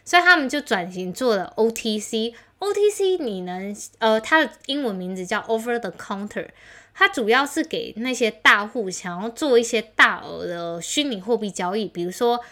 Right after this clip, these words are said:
克洛伊小姐今天要买一百颗比特币，但是我如果直接在交易所下单一百颗比特币的话，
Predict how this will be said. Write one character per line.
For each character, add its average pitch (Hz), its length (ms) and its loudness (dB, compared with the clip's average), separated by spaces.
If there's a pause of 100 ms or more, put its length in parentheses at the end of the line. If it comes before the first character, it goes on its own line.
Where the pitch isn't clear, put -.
克 330 180 2
洛 294 140 2
伊 277 60 2
小 202 200 -2
姐 180 140 -8
今 254 240 -2
天 254 140 -2
要 254 120 -2
买 202 220 -6
一 277 140 0
百 - 180 -8
颗 180 480 -6 (180)
比 165 140 -12
特 208 180 -2
币， - 280 -8 (420)
但 392 160 2
是 415 120 2
我 202 200 2
如 226 180 2
果 302 140 2
直 202 180 -6
接 220 160 4
在 240 140 0
交 214 240 0
易 240 80 2
所 185 220 -6
下 247 260 2
单 190 260 -8
一 240 80 -4
百 175 160 -6
颗 190 200 -8
比 165 160 -8
特 190 180 -6
币 196 140 -6
的 143 120 -10
话， 180 300 -8